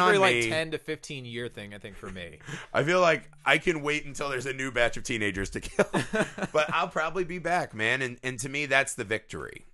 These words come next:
Speaker 2: You know,
Speaker 1: Yeah.
Speaker 2: am I gonna enjoy myself with it? And I, I still enjoy this movie, even though I wanna be the guy beating his ass with the bat.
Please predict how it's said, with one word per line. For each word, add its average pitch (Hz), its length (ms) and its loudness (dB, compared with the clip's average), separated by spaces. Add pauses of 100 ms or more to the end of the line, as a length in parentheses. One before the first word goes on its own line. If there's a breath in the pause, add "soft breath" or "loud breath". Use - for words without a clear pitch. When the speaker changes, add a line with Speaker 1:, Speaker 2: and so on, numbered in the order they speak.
(120)
Speaker 2:
You 101 100 -6
know, 104 280 0
Speaker 1:
Yeah. - 40 -12
Speaker 2:
am 117 80 -2
I 143 120 6
gonna 143 180 -4
enjoy 123 380 -4
myself 101 580 -2
with 92 160 0
it? 92 280 -2
And 113 120 2
I, 135 160 6
I 135 140 6
still 160 400 -2
enjoy 120 400 -4
this 113 200 -8
movie, 107 400 -6 (960 soft breath)
even 285 340 0
though 277 100 2
I 262 120 4
wanna 254 260 2
be 240 120 0
the 240 100 0
guy 220 280 8
beating 208 400 -2
his 196 180 2
ass 196 260 0
with 185 160 -6
the 175 60 -10
bat. 156 440 -6